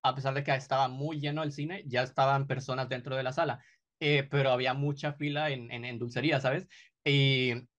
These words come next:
ya llevábamos fácil como una hora de película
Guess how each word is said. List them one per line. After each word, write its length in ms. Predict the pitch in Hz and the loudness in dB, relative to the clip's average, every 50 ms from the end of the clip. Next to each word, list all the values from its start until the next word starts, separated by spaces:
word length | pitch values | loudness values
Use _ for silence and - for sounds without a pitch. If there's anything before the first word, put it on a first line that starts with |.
| _ _ _ _ _ _ _ _ - | _ _ _ _ _ _ _ _ -10
ya 220 | 156 143 143 143 | 0 2 4 4
llevábamos 580 | 156 175 185 185 185 190 190 202 202 202 190 - | 6 4 6 6 4 4 4 2 -2 -4 -4 0
fácil 380 | - 160 156 - - 190 196 - | 0 0 0 0 -2 -4 -4 -2
como 200 | - 175 147 139 | -4 -2 0 2
una 240 | 156 147 151 160 165 | 2 2 4 4 4
hora 180 | 151 160 175 - | 4 4 4 2
de 100 | 214 - | 2 0
película 560 | - 139 127 135 139 - 156 160 196 - | -4 -8 -8 -8 -8 -8 -6 -6 -6 -8